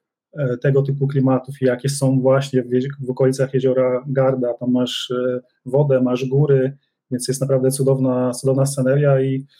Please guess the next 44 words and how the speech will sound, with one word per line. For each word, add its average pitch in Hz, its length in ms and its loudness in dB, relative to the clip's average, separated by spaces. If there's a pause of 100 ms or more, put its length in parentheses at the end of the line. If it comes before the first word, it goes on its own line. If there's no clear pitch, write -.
(300)
e, 135 260 0
to 139 120 -2
jest 147 120 2
mój 147 180 2
pierwszy 165 320 2
maraton. 147 440 2 (420)
Ja 143 180 2
biegam 147 340 4
od 139 140 2
czterech 143 360 2
lat, 147 240 2
ale 139 160 4
raczej 139 300 0
biegam, 139 500 0 (360)
nie 147 200 2
startuję 160 460 0
w 143 60 -4
zawodach, 135 400 2
znaczy - 180 -12
biegam 147 220 0
dla 143 120 4
siebie. 131 440 0 (440)
Ja 135 140 0
kiedyś 139 320 -2
tu, 156 100 -20 (100)
tutaj 139 300 -2
tu, - 140 -20 (280)
tłumaczyłem 135 680 0 (200)
swoim 139 240 0
znajomym, 139 520 2 (280)
że 135 100 0
ja 143 120 6
swój, 143 400 0
swoje 139 280 4
życie 165 200 -2
mogę 147 240 0
podzielić, 147 400 0
wiesz, 139 160 0
na 143 80 2
dwa 143 200 2
etapy. 143 360 0
Na 127 120 -6
etap, 143 260 -2 (120)
etap 143 340 2